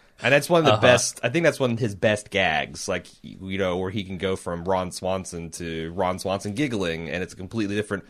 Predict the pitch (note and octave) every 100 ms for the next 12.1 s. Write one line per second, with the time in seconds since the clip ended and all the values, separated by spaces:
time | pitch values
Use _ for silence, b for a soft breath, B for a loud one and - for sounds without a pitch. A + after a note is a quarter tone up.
0 | b C#3+ - F#3 C#3+ A#2 - B2+ D3 D3+
1 | D3 C3+ G#2 A2+ C3 D3+ E3+ - _ _
2 | _ b b b b b C#3+ D#3+ D#3+ C#3+
3 | D#3 B2+ A#2 G2+ F#2 - _ - F#2+ E2+
4 | - E2+ E2+ - E2+ E2+ - G2+ F#2 F#4
5 | G#4+ F2+ D#2 - - B2 - B2 - _
6 | _ b b b b - D#3 C#3+ C3+ C#3+
7 | G2 G#2 G#2 C#3 D#2+ - - _ _ _
8 | _ - - D3 A2+ G2+ F2 E2 G#2 D3+
9 | D#3+ D3+ C#3+ B2+ B2 - B2+ C3+ E3 D3
10 | A2 G2+ C#3+ D#3+ D3 C3+ A#2+ - A#2 G#2
11 | A#2 G#2 - F#2 F#2 F#2 E2+ E2 C#2+ C2+
12 | C2+